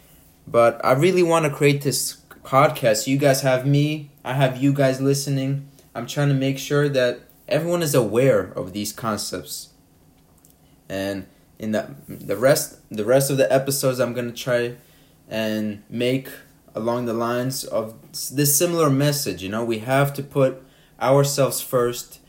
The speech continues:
We have to look within ourselves to really focus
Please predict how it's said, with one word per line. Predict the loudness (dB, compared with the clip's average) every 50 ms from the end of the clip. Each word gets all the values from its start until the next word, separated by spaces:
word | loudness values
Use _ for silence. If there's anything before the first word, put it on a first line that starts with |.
| _ _ _ _ -4
We | 0 2
have | 4 4 4 2 -2
to | -4 -2 -2 -2 -2 -4 -8 -14 _ _ _ _ _ -12
look | -6 0 2 2 2 2 -2 -12 _ _ _ _ -12
within | -4 2 2 2 2 2 0 0 0 0 0 -2
ourselves | 0 2 4 4 4 4 2 0 -2 0 2 4 4 2 2 0 -6
to | -8 -6 -6 -6
really | -4 -4 -4 -4 -2 -4 -6
focus | -6 -4 -2 -2 -2 -2 -4 -8 -8 -8 -8 -8 -8 -10 -12 -16